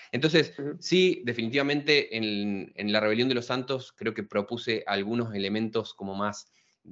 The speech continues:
Speaker 1: de base conceptual para dar ese diálogo,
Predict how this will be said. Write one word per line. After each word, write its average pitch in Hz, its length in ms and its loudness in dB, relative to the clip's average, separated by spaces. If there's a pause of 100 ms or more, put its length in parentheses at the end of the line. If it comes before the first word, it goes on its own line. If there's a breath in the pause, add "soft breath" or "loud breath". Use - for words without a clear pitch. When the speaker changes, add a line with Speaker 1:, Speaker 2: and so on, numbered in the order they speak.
(100)
Speaker 1:
de 101 240 2
base 117 380 6
conceptual 110 680 0
para 104 240 0
dar 107 160 2
ese 104 160 -6
diálogo, 135 560 2